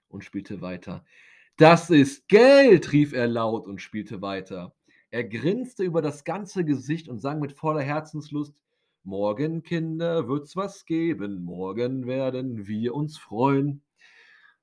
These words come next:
Mit dem neu verdienten Geld kaufte er Geschenke und Geschenkpapier, eine Puppe da und ein Auto hier.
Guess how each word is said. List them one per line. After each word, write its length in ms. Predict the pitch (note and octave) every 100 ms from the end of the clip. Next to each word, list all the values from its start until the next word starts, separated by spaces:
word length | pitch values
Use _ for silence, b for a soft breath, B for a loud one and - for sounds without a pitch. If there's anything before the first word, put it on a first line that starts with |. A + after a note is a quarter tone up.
| _ _ -
Mit 120 | G2
dem 180 | G#2+ G#2+
neu 260 | B2+ F#3+
verdienten 500 | G3 D#3+ C#3+ D#3 C#3
Geld 340 | A2 B2+ D#3 D3+
kaufte 380 | A#2+ C#3+ D3+ -
er 120 | A#2
Geschenke 500 | G2+ - B2 D3 C3+
und 120 | B2
Geschenkpapier, 840 | B2 - F#3+ G3 - F#2+ _ F#2+ F2
eine 180 | G#2 C3+
Puppe 340 | - B3+ D#3+
da 500 | A#2+ B2 C3 C#3 D3 _ _
und 160 | F#2+ F2+
ein 120 | F2
Auto 300 | G2+ A2 C3
hier. 360 | G2+ F#2 F2